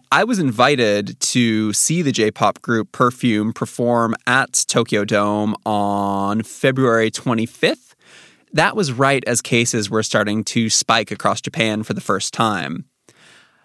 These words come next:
We got to the venue, and staff were outside taking everyone's temperatures. Uh, don't see that at most shows. And then at some point in the night, we got the news that a positive case had been detected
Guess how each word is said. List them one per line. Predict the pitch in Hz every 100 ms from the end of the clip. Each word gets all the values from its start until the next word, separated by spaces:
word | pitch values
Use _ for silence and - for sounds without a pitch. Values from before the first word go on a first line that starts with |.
| _ -
We | 131 135 131 123
got | 117 113 -
to |
the | 165
venue, | 156 104 104 117 196 _ _ -
and | 113 107 104 104 101 101 104 107 _
staff | - - - 165 175 139 - 131
were | 110 -
outside | 127 - - 143 127 107 101
taking | 120 117
everyone's | 101 107 101 98 -
temperatures. | 185 175 - - 60 - - - _ _ _ _
Uh, | 60 - 214
don't | 95 80
see | - -
that | 127 127
at |
most | 107 120
shows. | - 143 123 - _ _ _ _ _ _ _ _
And | 135 143
then | 247 175 -
at | 117
some | - 190
point | - 113
in | 110
the | 110
night, | 101 104 - -
we | 110 117 139 147 147 143 139 131
got | 123 139 160 147
the | 135 117
news | 113 120 139 110 98 104
that | -
a | 104
positive | - 190 240 180 98
case | - 104 - -
had | 110 113
been | 110
detected | 104 - 160 - 110 101